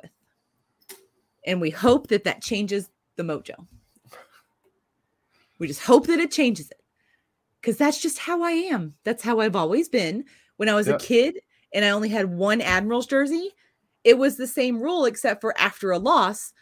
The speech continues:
Speaker 1: the jersey got washed.
Speaker 2: Makes sense.
Speaker 1: Like, most of the jerseys I wear to hockey games now are game issued, game worn, and they're signed.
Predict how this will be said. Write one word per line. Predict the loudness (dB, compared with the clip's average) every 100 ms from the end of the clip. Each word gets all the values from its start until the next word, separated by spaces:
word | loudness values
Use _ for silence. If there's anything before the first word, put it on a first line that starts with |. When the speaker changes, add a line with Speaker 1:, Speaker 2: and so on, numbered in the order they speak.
| _ -6
Speaker 1:
the | 0
jersey | 2 0 -2
got | -8 -6
washed. | -6 -6 -8 -20 -20 _ _ -20 -20 _ _ -4
Speaker 2:
Makes | -4 -4
sense. | -10 -12 -18 _ _ _ _ _ _ _ _ _ _ _
Speaker 1:
Like, | 0 0 0 _ _
most | 2 4 2
of | -2
the | 0
jerseys | 0 0 -2
I | -2
wear | -2 -2
to | -4 -8
hockey | -8 -6 -6
games | -6 -4
now | -2 0 0 -4 -6 _ _ _ -6
are | -2 -2
game | -2 -2 0 -2
issued, | -4 -8 -2
game | -2 -2 -4
worn, | -6 -6 -8 _ _
and | -6 -4 -6 -8 -6
they're | -4 -2
signed. | -4 -6 -8